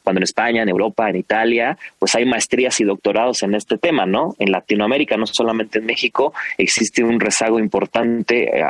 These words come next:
respecto a lo que se trabaja en Europa, y creo que es hacia donde tenemos que ir apuntando, ¿no? La profesionalización de la materia, el, eh, que la, la gente y los alumnos lo conozcan, y después de ahí, pues, empezar a, a generar ese ejército de abogados deportivos que, que tanto necesita nuestro país, ¿no?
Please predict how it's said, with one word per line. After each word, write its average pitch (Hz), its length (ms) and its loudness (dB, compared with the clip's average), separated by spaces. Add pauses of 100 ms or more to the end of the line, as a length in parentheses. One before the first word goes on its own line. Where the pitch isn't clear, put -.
respecto - 340 -2
a 98 40 4
lo 95 40 0
que - 80 -4
se 95 80 -2
trabaja 104 320 0
en 113 60 2
Europa, 120 440 0 (340)
y 101 120 -2
creo 120 180 2
que 131 100 0
es 123 80 -2
hacia 120 180 0
donde 104 160 0
tenemos 107 340 0
que - 120 0
ir 110 60 2
apuntando, 92 520 0
¿no? 95 180 0
La 107 140 2
profesionalización 95 1000 0
de 135 80 0
la 120 80 2
materia, 123 540 0 (340)
el, 95 220 2
eh, 82 220 0
que 101 120 0
la, 95 220 2
la 92 180 0
gente 120 360 0
y - 20 4
los 107 240 -2
alumnos 110 340 0
lo 107 80 -2
conozcan, 127 640 0 (320)
y 127 300 2
después 117 380 0
de 123 60 2
ahí, 117 220 2
pues, - 180 -2
empezar 104 440 0
a, 110 160 0
a - 140 -2
generar 104 420 2
ese 123 180 2
ejército 113 500 0
de 101 60 2
abogados 104 400 0
deportivos 110 600 -2
que, - 240 -2
que 95 160 -2
tanto 113 280 -2
necesita - 440 -2
nuestro - 280 -4
país, 107 320 0
¿no? 101 180 -4